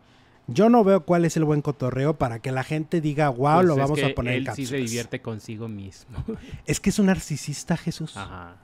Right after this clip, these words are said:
Speaker 1: Es un narcisista que no ve más allá y no le importa. O sea, ayer la, la esposa dijo claramente que a ella ni la abraza, ni la pela, ni nada. O sea, es un narcisista.
Speaker 2: Ajá.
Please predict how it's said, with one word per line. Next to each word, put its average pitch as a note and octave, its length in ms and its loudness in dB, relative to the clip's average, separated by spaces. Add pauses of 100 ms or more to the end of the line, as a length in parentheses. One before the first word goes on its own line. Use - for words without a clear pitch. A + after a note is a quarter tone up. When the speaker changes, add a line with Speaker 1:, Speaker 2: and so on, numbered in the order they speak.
(120)
Speaker 1:
Es D3 140 2
un F3+ 80 6
narcisista E3+ 640 0
que - 160 -6
no D#3 240 0
ve F3+ 120 0
más F3 260 -2
allá D#3 380 -4 (460)
y D#3 120 -2
no E3 140 4
le F3+ 80 2
importa. F#3 600 0 (440)
O E3 120 -2
sea, E3+ 280 2
ayer E3+ 340 0
la, G#3 240 4
la D3+ 160 0
esposa - 680 0 (840)
dijo D#3+ 320 -4
claramente E3 800 -2
que C#3 120 -8
a C#3 60 -4
ella G3 480 -2
ni D#3 420 2
la C3+ 160 -2
abraza, D3 540 -4
ni E3 140 -2
la B2 200 -8
pela, D3 440 -4
ni D3+ 100 -6
nada. C#3 240 -6
O - 40 -16
sea, E3 200 -4 (600)
es E3+ 240 -4
un G#3 180 2
narcisista. - 1000 -4 (500)
Speaker 2:
Ajá. A2 400 -16